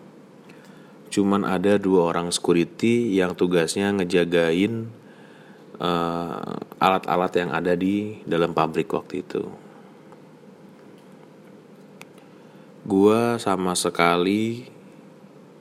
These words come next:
tidak pernah mengunjungi pabrik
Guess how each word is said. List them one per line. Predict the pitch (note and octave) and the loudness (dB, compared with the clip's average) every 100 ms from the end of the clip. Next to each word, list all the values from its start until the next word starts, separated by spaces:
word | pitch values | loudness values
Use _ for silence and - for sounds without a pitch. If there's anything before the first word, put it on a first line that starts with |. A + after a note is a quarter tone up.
| - - - - - | -20 -20 -20 -20 -4
tidak | G2 F2 G2 - - | -2 0 0 -2 -6
pernah | F2+ F2 F2 - - | -4 -4 -4 -8 -8
mengunjungi | F#2 F#2 F2+ F2 F2 F2 F2 | -6 -4 -4 -4 -4 -4 -4
pabrik | E2 E2 F2 | -6 -4 -4